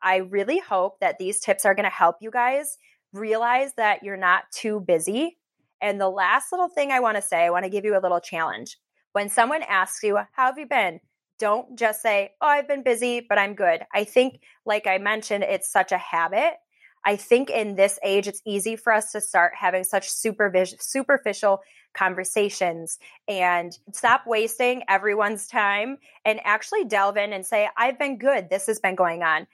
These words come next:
It's gonna strengthen that, that friendship, that relationship. And it also makes you really think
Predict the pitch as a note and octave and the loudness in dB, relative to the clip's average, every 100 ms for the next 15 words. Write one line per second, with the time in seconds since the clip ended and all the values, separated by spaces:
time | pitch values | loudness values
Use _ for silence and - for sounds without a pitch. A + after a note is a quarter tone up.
0 | _ F#3+ - D4 F4 - F3+ F3+ - A#3 | _ -10 -4 -2 -2 0 0 0 -2 -2
1 | G#3 E3+ - _ F#3 - F3 E3+ - A3 | 2 2 0 _ 2 2 -2 -2 -2 -2
2 | G#3 F3+ E3 E3+ D3+ - A3 G#3+ A#3+ C4+ | 2 2 2 0 -2 -4 -8 2 2 2
3 | - _ _ G#3+ G#3 G#3+ A#3 A#3+ F4+ B3+ | -4 _ _ -2 0 2 2 2 0 0
4 | A#3 - G#3 F#3 F#3 F3+ - F#3 B3 - | -2 -4 -2 2 2 2 0 0 0 -8